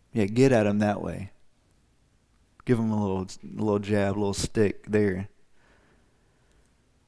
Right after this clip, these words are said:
You deserve better than how they've treated you. You're somebody. You know what you're doing.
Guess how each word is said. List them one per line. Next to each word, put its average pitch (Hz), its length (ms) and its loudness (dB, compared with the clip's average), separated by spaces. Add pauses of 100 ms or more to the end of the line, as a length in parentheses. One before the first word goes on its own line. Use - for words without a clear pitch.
(580)
You 139 120 8
deserve 139 420 10
better 139 240 12
than 120 160 8
how 123 220 10
they've 117 220 10
treated 139 480 8
you. 101 280 2 (520)
You're 233 160 4
somebody. 131 800 8 (3000)
You 180 120 6
know 160 220 10
what 110 280 8
you're 98 120 4
doing. 95 440 -2